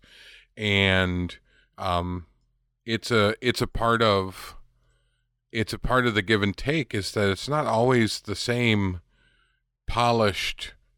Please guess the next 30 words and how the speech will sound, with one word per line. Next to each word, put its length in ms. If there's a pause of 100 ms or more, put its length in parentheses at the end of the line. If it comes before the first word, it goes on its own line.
(140)
perfect 760 (500)
Joel 520 (180)
or 280
Izzy 440
or 240
Mike. 560 (340)
It's 340
the, 520 (340)
"Man, 760
you 120
know, 220
I 140
just, 420
I 60
wish 240
I 40
would 160
have 60
made 160
a 40
better 240
decision. 880 (480)
You 160
know, 140
what 220
would 180
you 200
have 220
done?" 500 (440)
And, 360